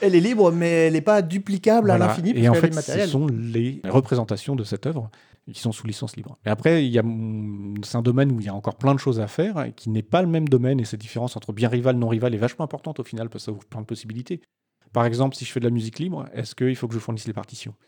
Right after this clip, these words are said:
Speaker 2: Parce que si quelqu'un ne peut pas rejouer ma musique, euh, peut-être que, euh, on pourrait dire elle n'est pas libre. Alors aujourd'hui, dans les licences, on considère qu'elle est libre parce que la copie de la musique est sous licence libre.
Speaker 1: Mais ça, c'est, oui,
Speaker 2: Voilà.
Speaker 1: c'est de la sémantique, c'est le mot qui s'applique, euh, comme
Speaker 2: Oui,
Speaker 1: ça.
Speaker 2: oui, oui. Mais, euh, on pourrait, euh, très bien, euh,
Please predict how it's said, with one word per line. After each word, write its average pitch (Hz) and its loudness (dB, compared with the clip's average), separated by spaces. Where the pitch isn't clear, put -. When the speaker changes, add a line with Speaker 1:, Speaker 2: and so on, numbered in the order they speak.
Speaker 2:
Parce - -14
que 110 -2
si 113 -10
quelqu'un 127 0
ne 131 2
peut 113 -2
pas 117 2
rejouer 123 4
ma 113 0
musique, 113 -4
euh, 95 -8
peut-être 143 -2
que, - -2
euh, 101 0
on 92 -8
pourrait 98 -4
dire 120 -2
elle 98 -6
n'est 101 -10
pas 135 0
libre. 147 0
Alors 92 -4
aujourd'hui, 123 2
dans 110 0
les 95 -8
licences, 98 -4
on - -14
considère 117 -8
qu'elle 101 -6
est 101 -4
libre 143 -6
parce - -10
que - -4
la 113 0
copie 123 -2
de 113 -6
la 107 -4
musique 101 -8
est 131 -12
sous 120 -14
licence 107 -16
libre. 107 -14
Speaker 1:
Mais 135 -10
ça, 156 -2
c'est, 131 -6
oui, 120 -4
Speaker 2:
Voilà. 123 -2
Speaker 1:
c'est - -12
de 113 -8
la 113 -4
sémantique, 113 -10
c'est - -6
le 120 -2
mot 131 -2
qui - -16
s'applique, 120 -8
euh, 107 -6
comme 123 2
Speaker 2:
Oui, 175 10
Speaker 1:
ça. 180 6
Speaker 2:
oui, 175 6
oui. 147 0
Mais, 127 4
euh, 113 4
on 110 0
pourrait, 123 4
euh, 110 2
très 117 -2
bien, 139 0
euh, 107 -6